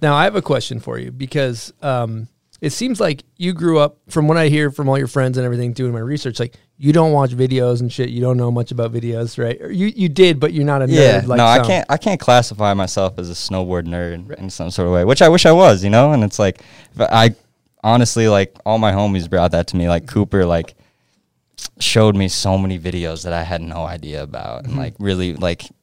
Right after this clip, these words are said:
Speaker 2: f-, made me help, like, helped me find a l-, different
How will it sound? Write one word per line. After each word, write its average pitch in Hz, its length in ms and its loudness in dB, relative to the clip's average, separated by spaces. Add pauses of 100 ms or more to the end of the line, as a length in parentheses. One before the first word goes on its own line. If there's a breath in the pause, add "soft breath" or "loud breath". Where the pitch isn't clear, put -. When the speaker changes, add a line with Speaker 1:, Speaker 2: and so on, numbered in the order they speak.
(340)
Speaker 2:
f-, - 180 -20
made 107 280 2
me 101 120 0
help, 92 320 -4
like, 82 200 -6
helped 104 260 0
me 101 100 0
find 95 400 0
a 85 40 -6
l-, 85 240 -8
different 90 460 -6